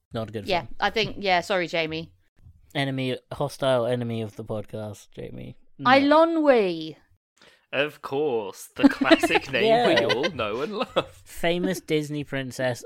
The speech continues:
Speaker 1: Ilo-, Ilo-, I've already forgotten. <laughs>
Speaker 2: <laughs>
Speaker 1: I've already forgotten.
Speaker 2: <gasps> Can you just imagine little Eleanor getting ready for, like, I don't know, uh, a costume party, being like, a little girl's being like, "I wanna be Cinderella,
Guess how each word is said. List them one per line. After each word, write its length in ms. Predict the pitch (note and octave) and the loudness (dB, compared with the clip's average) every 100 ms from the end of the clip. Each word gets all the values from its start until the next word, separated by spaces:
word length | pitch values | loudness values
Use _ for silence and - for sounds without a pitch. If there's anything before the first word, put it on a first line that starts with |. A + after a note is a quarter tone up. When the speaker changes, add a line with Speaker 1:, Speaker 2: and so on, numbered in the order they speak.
| - | -6
Speaker 1:
Ilo-, 520 | B2+ C3 C3+ C3+ C#3 C3 | -4 -2 -4 -4 -6 -6
Ilo-, 380 | B2+ C3 C3+ C3 | -6 -4 -6 -6
I've 160 | A#2+ | -8
already 240 | A#2 G#2+ G2 | -8 -8 -10
forgotten. 380 | - G#2 G2+ A#2 | -12 -12 -12 -10
<laughs> 40 | |
Speaker 2:
<laughs> 40 | - | 0
Speaker 1:
I've 1300 | C#4 - - - - D4 - - - - F3 E3 - - - F#4 - G#4+ - - | 0 2 4 4 2 -4 0 2 2 2 -2 -2 -6 -4 -4 -4 -10 -14 -12 -8
already 320 | B2+ G#2 G#2 | -8 -8 -10
forgotten. 460 | A2+ G#2+ G#2 G#2 G#2 - - - D4 D4+ D#4+ A#4 - B4+ C5 - C5 - C#5 _ _ _ - | -10 -8 -8 -8 -6 -6 -8 -8 -8 -6 -8 -10 -14 -14 -12 -12 -12 -14 -20 _ _ _ -10
Speaker 2:
<gasps> 480 | G4+ F#4 D4+ C#4 B3+ | -8 -6 -8 -10 -10
Can 100 | A#3+ | -4
you 120 | B3+ | -4
just 200 | B3 C#4+ | -4 -4
imagine 440 | B3+ G#3 G3+ G3+ F3+ | -4 -2 -2 -4 -4
little 180 | G3 F#3+ | -2 0
Eleanor 520 | F#3 F3 F3 E3+ E3 | 0 0 -2 -4 -6
getting 500 | F3 F3 E3+ F3 E3+ | -4 -6 -6 -10 -8
ready 260 | E3+ E3 | -8 -8
for, 500 | E3+ F3+ E3+ F3 F3+ G3 - | -10 -8 -6 -6 -8 -12 -8
like, 280 | E3+ E3 F3+ | -6 -4 -4
I 60 | |
don't 140 | E3+ D#3 | -6 -4
know, 220 | D#3 D#3 - _ - - - | -6 -8 -14 _ -20 -20 -14
uh, 280 | - E3 D#3 | -10 -6 -6
a 60 | D#3 | -6
costume 380 | - E3 - E3+ | -6 -8 -6 -8
party, 200 | E3 - | -6 -6
being 200 | E3+ E3 | -6 -6
like, 200 | E3 E3 | -6 -6
a 60 | - | -2
little 160 | F3+ E3+ | -2 -2
girl's 220 | E3 D#3+ | -4 -4
being 100 | F#3 | -6
like, 80 | - | -6
"I 80 | B4+ | -6
wanna 140 | G4+ | -6
be 120 | F#4 | -8
Cinderella, 560 | F4+ G4 F#4 A#4 F4+ A#3 | -8 -8 -6 -2 2 0